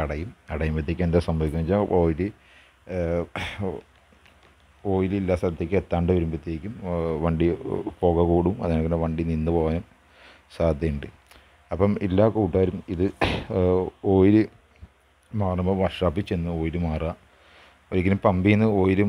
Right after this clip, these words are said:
മാറാൻ, മാറാണ്ടിരിക്കുക. അപ്പം നമ്മൾ പമ്പിൽ നിന്ന് ഓയിൽ മാറുകയാണെങ്കിൽ നമ്മൾ ഇപ്പം ഫസ്റ്റ് ഒരു വട്ടം നമ്മൾ എഞ്ചിൻ്റെ അടിയിലത്തെ ഞെട്ടൊക്കെ അഴിച്ച് ഓയിൽ മാറി. അപ്പോൾ ഓയിലിൻ്റെ, ഓയിൽ പെട്ടെന്ന് ഒരു അഞ്ഞൂറ്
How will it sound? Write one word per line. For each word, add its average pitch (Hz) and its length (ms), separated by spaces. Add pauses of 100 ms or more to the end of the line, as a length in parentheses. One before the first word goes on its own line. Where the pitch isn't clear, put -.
മാറാൻ, 87 280 (220)
മാറാണ്ടിരിക്കുക. 82 640 (400)
അപ്പം 95 180 (460)
നമ്മൾ 95 180 (140)
പമ്പിൽ 95 260
നിന്ന് 110 180
ഓയിൽ 98 140 (100)
മാറുകയാണെങ്കിൽ 95 560
നമ്മൾ 87 220 (560)
ഇപ്പം 117 220
ഫസ്റ്റ് 110 300 (160)
ഒരു 107 160
വട്ടം 104 320
നമ്മൾ 90 180 (200)
എഞ്ചിൻ്റെ 87 400
അടിയിലത്തെ 85 420
ഞെട്ടൊക്കെ 85 380
അഴിച്ച് 80 300 (540)
ഓയിൽ 87 180 (140)
മാറി. 82 300 (180)
അപ്പോൾ 92 160 (100)
ഓയിലിൻ്റെ, 90 440 (320)
ഓയിൽ 90 200 (140)
പെട്ടെന്ന് 90 380 (160)
ഒരു 92 200
അഞ്ഞൂറ് 92 300